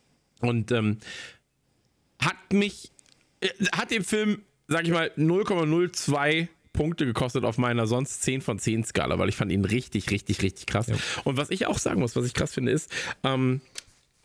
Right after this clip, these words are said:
Speaker 1: der spricht ja nochmal eine andere Zielgruppe an als die normalen Spider-Man-Filme. Und ich finde es spannend zu sehen, dass es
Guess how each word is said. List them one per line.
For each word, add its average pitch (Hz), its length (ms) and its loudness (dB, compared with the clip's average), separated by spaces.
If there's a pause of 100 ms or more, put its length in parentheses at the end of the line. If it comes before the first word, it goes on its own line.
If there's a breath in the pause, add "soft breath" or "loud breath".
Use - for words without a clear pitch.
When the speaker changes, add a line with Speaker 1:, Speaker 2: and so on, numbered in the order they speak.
(140)
Speaker 1:
der 139 80 2
spricht - 320 -2
ja 170 80 0
nochmal 147 240 2
eine 123 80 0
andere 147 180 2
Zielgruppe 147 380 0
an 123 120 0
als 90 260 0
die 113 180 4
normalen 104 580 4
Spider-Man-Filme. - 920 -2 (520 loud breath)
Und 107 480 0 (640)
ich - 200 -4
finde 170 320 2
es 135 120 2
spannend 175 540 0
zu - 120 0
sehen, 127 380 2
dass 113 160 -2
es 110 220 0